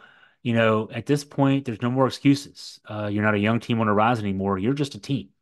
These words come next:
and you got a lot of, you got a lot of guys. I mean, I look at this lineup and I start thinking about, you know, some of those seventies teams when I was just a little kid.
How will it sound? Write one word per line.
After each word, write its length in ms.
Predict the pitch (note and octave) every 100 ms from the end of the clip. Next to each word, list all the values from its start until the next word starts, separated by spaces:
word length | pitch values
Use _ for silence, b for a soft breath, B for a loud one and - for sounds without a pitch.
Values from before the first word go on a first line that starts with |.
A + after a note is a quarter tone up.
| _ -
and 180 | A2 A2
you 60 |
got 200 | A2+ D3
a 20 |
lot 240 | B2+ C#3+ E3
of, 120 | C3+
you 100 | C#3
got 180 | C#3+ F#3
a 20 |
lot 180 | F#3 F#3
of 60 |
guys. 300 | E3 G3 B2+
I 40 | A2+
mean, 120 | A2+
I 40 |
look 140 | F3 F#3
at 80 | E3
this 240 | D#3+ - b b b b b b
lineup 440 | G#2+ D3 G#3 A#2 G#2+
and 100 | A#2
I 40 |
start 260 | E3+ F#3+ D#3
thinking 320 | D#3+ F3+ C3+
about, 420 | G#2+ A2 A2 G2+
you 120 | - A#2+
know, 180 | A#2
some 180 | A2 C#3+
of 80 | C3
those 160 | B2+ -
seventies 400 | C3+ E3 C3 -
teams 300 | A2 G#2+ F#2
when 100 | G#2
I 80 |
was 140 | B2+ A#2+
just 160 | A#2
a 40 | G#2
little 180 | A2+ G#2+
kid. 340 | C#3 D3 D3+